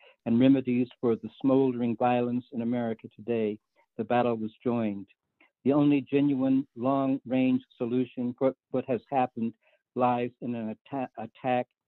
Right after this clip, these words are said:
mounted at every level upon the conditions that breed despair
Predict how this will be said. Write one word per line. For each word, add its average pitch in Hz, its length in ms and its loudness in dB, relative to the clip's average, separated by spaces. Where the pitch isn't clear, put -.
mounted 131 460 -2
at 110 200 -6
every 127 300 -4
level 127 480 -4
upon 127 380 0
the 113 80 -6
conditions 123 640 -4
that 104 160 -4
breed 127 440 2
despair 113 720 0